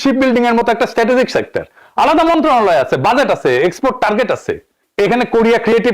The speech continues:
কন্টেন্ট এজেন্সি বলে একটা জিনিস আছে, কেন্দ্রীয় ভূমিকা রাখে তারা, তারা ফান্ডিং করে, ইনকিউবেশন করে এবং ওভারসিজ ব্যাক-, মার্কেট অ্যাক্সেসের জন্য কাজ করে। এইখানে এই কালচার, কে কন্টেন্ট হচ্ছে রাষ্ট্রীয় সম্পদ। এইটার আবার একটা স্পিল ওভার ইন্ডাস্ট্রি আছে, মানে এইটা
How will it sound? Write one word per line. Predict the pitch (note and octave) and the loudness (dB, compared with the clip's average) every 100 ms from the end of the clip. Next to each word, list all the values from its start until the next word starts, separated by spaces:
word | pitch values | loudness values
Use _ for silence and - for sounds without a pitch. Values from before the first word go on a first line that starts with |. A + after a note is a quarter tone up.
| G#3+ | 0
কন্টেন্ট | G#3+ A3 A3+ F#3 | 0 0 0 0
এজেন্সি | A3 A3 G#3 | 0 0 2
বলে | G3 F3+ | 2 0
একটা | F3+ E3 | 0 0
জিনিস | F3+ D3 | 0 0
আছে, | B2+ D3+ | 0 0
কেন্দ্রীয় | F#3 E3 D3 | 2 2 2
ভূমিকা | F3+ G3 C3 | 0 0 -2
রাখে | G2+ A2 | -2 -4
তারা, | F2+ - - - _ - | -6 -10 -18 -20 _ -2
তারা | F#3+ - | -2 0
ফান্ডিং | F3 E3 A#2+ | 0 0 0
করে, | G#2+ G2+ F#2 - _ A#3 | -2 -2 -4 -14 _ 0
ইনকিউবেশন | A3 F3+ C#3+ F3+ C#3 A#2 | 2 2 0 -2 -2 -2
করে | F#2+ F2+ - _ _ - F#3 | -2 -6 -10 _ _ -4 0
এবং | A3 G#3 | 0 0
ওভারসিজ | G#3+ A3 A#3 G3 | 0 0 0 0
ব্যাক-, | F#3+ E3+ | 0 -2
মার্কেট | F#3 F3+ G#3 | -2 0 -2
অ্যাক্সেসের | G3 F#3+ F3+ F3 | -2 -2 0 0
জন্য | F#3+ G#3+ | 0 -2
কাজ | A3+ - A#2 | -4 -4 -6
করে। | F2 - _ _ _ - | -6 -10 _ _ _ 0
এইখানে | A3+ A3+ B3 B3+ - A#3 | 0 2 0 0 0 0
এই | A#3 | 2
কালচার, | G#3 G3+ A3+ A3 | 0 2 0 0
কে | A#3 A3+ | -2 0
কন্টেন্ট | G#3+ F#3+ G#3+ | -2 -2 -2
হচ্ছে | G3+ A3+ | -2 0
রাষ্ট্রীয় | G#3+ A3 G3+ D3+ | -2 -2 -2 -2
সম্পদ। | A2 G2+ - - _ _ _ _ - | -4 -8 -12 -20 _ _ _ _ -2
এইটার | A#3 D4+ C#4 | 0 2 0
আবার | C4+ | 0
একটা | C#4 C#4 | -2 -4
স্পিল | - - C#4+ C#4+ | -4 0 2 2
ওভার | B3+ C4+ | 2 2
ইন্ডাস্ট্রি | A#3 A3 - F3 | 0 0 0 0
আছে, | - C#3 | 0 -2
মানে | F#3 - | -2 -2
এইটা | A3+ | 0